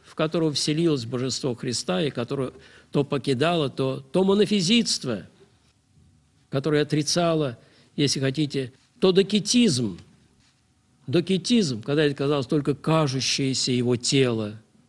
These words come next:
только кажется на самом деле. Смотрите, сколько было попыток «исправить» в кавычках, то есть подвести под русло тех представлений, которые естественны вот нашему, этому, житейскому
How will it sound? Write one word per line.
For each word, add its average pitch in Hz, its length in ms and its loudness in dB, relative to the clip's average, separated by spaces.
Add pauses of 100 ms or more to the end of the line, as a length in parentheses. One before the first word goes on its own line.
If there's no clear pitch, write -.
(120)
только 160 280 0
кажется 139 760 -2
на 131 100 0
самом 127 320 -2
деле. 101 300 -4
Смотрите, 190 580 -2
сколько 180 400 -2
было 147 220 2
попыток 180 580 -2 (340)
«исправить» 160 680 0
в - 40 -16
кавычках, 139 580 -4
то 156 120 2
есть 147 140 0
подвести 139 440 -2
под 139 300 0
русло 165 400 0
тех 214 400 0
представлений, 135 1000 -2 (600)
которые 170 340 0
естественны 143 1120 0
вот 123 300 -4
нашему, 139 800 -2
этому, 147 680 0 (520)
житейскому 156 1080 0